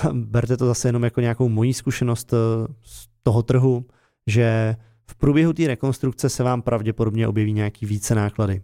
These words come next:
Za mě to úplně normální, protože ve chvíli, kdy kopnete do té starší nemovitosti,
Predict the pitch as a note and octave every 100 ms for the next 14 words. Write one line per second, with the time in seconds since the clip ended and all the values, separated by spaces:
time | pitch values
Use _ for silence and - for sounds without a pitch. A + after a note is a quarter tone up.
0 | _ _ _ _ _ _ _ - C#3+ D3+
1 | D3 C#3 C#3 A2 A2 A#2 A2+ A2+ A2 A2
2 | A2 A2+ A#2+ A#2+ - C3+ B2+ C3 B2+ A#2+
3 | B2 B2+ A#2 B2+ - B2 - A#2+ G#2 A2
4 | A2 A#2+ - A2+ G2+